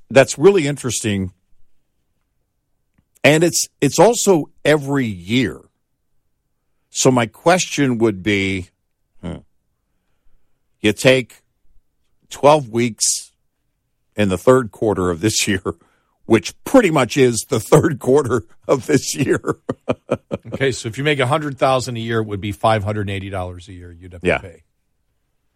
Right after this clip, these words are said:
Speaker 1: You're telling me that's gonna cover it? A-, again,
Speaker 2: Because if
Speaker 1: if,
Speaker 2: you
Speaker 1: if
Speaker 2: ta-,
Speaker 1: a
Speaker 2: because,
Speaker 1: doctor,
Speaker 2: because if you can take it every year,
Speaker 1: Mm-hmm.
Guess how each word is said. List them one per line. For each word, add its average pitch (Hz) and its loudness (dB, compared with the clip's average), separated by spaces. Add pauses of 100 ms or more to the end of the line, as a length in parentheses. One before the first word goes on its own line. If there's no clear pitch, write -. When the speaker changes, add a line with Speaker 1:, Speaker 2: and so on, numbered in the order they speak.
(1500)
Speaker 1:
You're 98 -6
telling 107 0
me 107 2
that's 98 -2
gonna 90 -6
cover - -14
it? - -20 (2500)
A-, - 2
again, 151 4 (400)
Speaker 2:
Because 135 2
if 147 6
Speaker 1:
if, 120 2
Speaker 2:
you 165 6
Speaker 1:
if 151 6
Speaker 2:
ta-, 170 4
Speaker 1:
a - 0
Speaker 2:
because, 147 6
Speaker 1:
doctor, 95 -2
Speaker 2:
because 156 2
if 143 0
you 139 -4
can 127 0
take 156 0
it 143 -2
every 113 -2
year, 104 -4 (140)
Speaker 1:
Mm-hmm. 98 -4